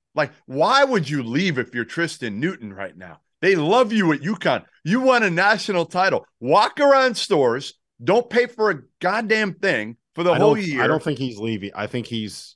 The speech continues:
Speaker 2: he's testing the waters. He's finding out
Speaker 1: Right.
Speaker 2: what he has to do to improve,
Speaker 1: Yeah.
Speaker 2: and then he's gonna
Speaker 1: I
Speaker 2: end
Speaker 1: mean,
Speaker 2: up coming back. I,
Speaker 1: we,
Speaker 2: I
Speaker 1: I
Speaker 2: think
Speaker 1: mean,
Speaker 2: that
Speaker 1: where are you going? Just,
Speaker 2: Yeah.
Speaker 1: like, fine, test the waters 'cause everybody's doing it right now. It's the, the, the, the thing to do. But you're going back. So Newton back,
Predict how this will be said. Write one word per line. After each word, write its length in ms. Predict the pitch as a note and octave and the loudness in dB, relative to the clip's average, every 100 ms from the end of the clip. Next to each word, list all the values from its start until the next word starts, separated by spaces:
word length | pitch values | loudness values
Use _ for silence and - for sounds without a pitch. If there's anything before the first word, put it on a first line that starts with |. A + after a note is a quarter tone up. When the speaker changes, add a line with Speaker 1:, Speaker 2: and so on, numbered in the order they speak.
| _ | _
Speaker 2:
he's 200 | F#2+ - | -18 -10
testing 360 | - A2+ C3+ | -10 -8 -4
the 40 | B2+ | -2
waters. 380 | A2 G#2 G2+ F#2+ | -2 -4 -6 -12
He's 140 | F#2 | -14
finding 300 | G2+ G2+ G2+ | -10 -8 -6
out 80 | G2 | -8
Speaker 1:
Right. 80 | F#2+ | -8
Speaker 2:
what 100 | G2 | -6
he 100 | G#2+ | -6
has 160 | G2+ | -6
to 80 | A2+ | -8
do 140 | G2+ | -8
to 120 | G2+ G#2+ | -6 -6
improve, 160 | F#2+ F#2 | -6 -8
Speaker 1:
Yeah. 80 | F2+ | -10
Speaker 2:
and 80 | |
then 100 | F2 | -14
he's 100 | F2 | -16
gonna 180 | E2+ D3+ | -14 -12
Speaker 1:
I 20 | D#3 | -10
Speaker 2:
end 60 | |
Speaker 1:
mean, 60 | D#2 | -12
Speaker 2:
up 80 | - | -16
coming 180 | C#2+ C#2+ | -20 -20
back. 140 | - _ _ _ | -20 _ _ _
I, 140 | E2 - | -18 -16
Speaker 1:
we, 100 | D#3 | -16
Speaker 2:
I 40 | |
Speaker 1:
I 20 | - | -6
Speaker 2:
think 100 | D#3+ | -6
Speaker 1:
mean, 100 | E3 | -4
Speaker 2:
that 60 | D3+ | 0
Speaker 1:
where 100 | F#3+ | 0
are 40 | |
you 80 | F#3+ | 0
going? 340 | D#3 G3 A#2 D2+ _ _ _ _ _ | 0 0 0 -12 _ _ _ _ _
Just, 240 | F3 F3+ - | -8 -8 -4
Speaker 2:
Yeah. 60 | D#3+ | -4
Speaker 1:
like, 180 | D3 | -4
fine, 320 | _ A#3 A3+ A#2+ | _ 0 0 -2
test 280 | G3+ G3+ A3 | -4 -2 -2
the 80 | |
waters 440 | G3+ B2 G#2+ A2+ - | 0 2 0 -4 -8
'cause 200 | C#3 C3 | -12 -6
everybody's 480 | C#3 D3+ C#3+ C3 G#2+ | -6 -4 -4 -6 -8
doing 220 | A2+ F#2+ | -10 -10
it 60 | |
right 220 | F2 F#2 F2+ | -12 -14 -16
now. 260 | E2+ E2+ _ _ _ - | -18 -18 _ _ _ -16
It's 200 | A#2 - | -16 -10
the, 200 | A#2+ B2+ | -10 -8
the, 180 | A#2 A2+ G2+ | -10 -10 -14
the, 220 | A2+ G#2+ | -16 -14
the 120 | A2+ | -16
thing 240 | - C#3 D3 | -8 -6 -4
to 80 | |
do. 360 | C3+ G#2 F2+ E2 _ _ _ | -6 -8 -12 -16 _ _ _
But 240 | B2+ B2+ | -6 -4
you're 120 | C3+ D#3 | -6 0
going 260 | F#3+ D#3+ | 0 2
back. 260 | C3 A#2 A2+ | 0 -2 -4
So 300 | D3 B2+ - _ _ | -2 -2 -2 _ _
Newton 380 | C#3+ A#3 G3+ F#3+ | -4 -2 -4 -2
back, 420 | E3 D3+ D3+ | 0 0 -2